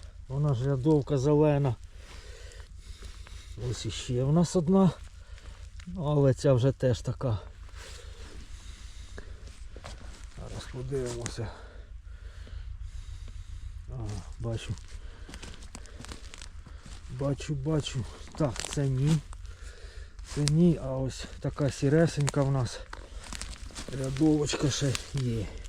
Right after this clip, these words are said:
О. Ось така. Ну ось, бачите, знову зеле-,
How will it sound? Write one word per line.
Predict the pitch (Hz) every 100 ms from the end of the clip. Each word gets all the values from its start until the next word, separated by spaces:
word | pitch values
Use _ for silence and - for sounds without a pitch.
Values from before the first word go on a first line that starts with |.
| - -
О. | 120 113 - - - - - - - - - - - - - - - - - - - - - - - - - - - - - - - 98 98 107
Ось | - -
така. | 104 - 95 - - - - - - - - -
Ну | 156 160 165 180 170
ось, | 139 120
бачите, | 113 131 135 -
знову | 131 135 156 139 123 101 - - - - - - - - - -
зеле-, | 120 151 151 156